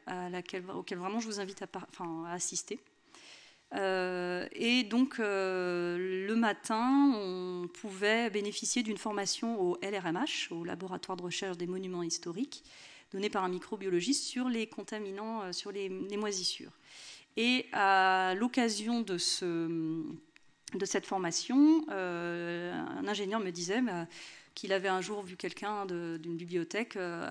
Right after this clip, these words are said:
avec un ouvrage moisi, et il l'avait mis dans une glacière avec des pains de silice pour lui apporter. Et, euh, bah, c'était un excellent réflexe parce que justement, comme c'était l'humidité le problème,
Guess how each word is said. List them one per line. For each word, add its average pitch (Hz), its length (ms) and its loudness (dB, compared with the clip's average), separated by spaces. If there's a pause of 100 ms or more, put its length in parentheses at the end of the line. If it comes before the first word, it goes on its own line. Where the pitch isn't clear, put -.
avec 175 380 -4
un 226 220 4
ouvrage 202 460 -2
moisi, 190 580 2
et 180 60 0
il 185 80 0
l'avait 190 200 0
mis 226 120 4
dans 214 100 -2
une 185 180 -2
glacière 220 600 0
avec 175 260 -6
des 156 160 -10 (300)
pains 226 100 -4
de 220 60 -4
silice - 600 -4 (760)
pour 247 180 0
lui 220 140 4
apporter. 226 960 0
Et, 233 140 0
euh, 185 60 -2
bah, 175 160 -6
c'était 190 260 -10
un 190 100 -4
excellent 220 380 -2
réflexe 233 420 -4
parce - 260 -10
que 220 140 -8
justement, 180 420 -8
comme 190 160 -12
c'était 196 220 -6
l'humidité 190 460 -10
le - 60 -12
problème, 175 520 -4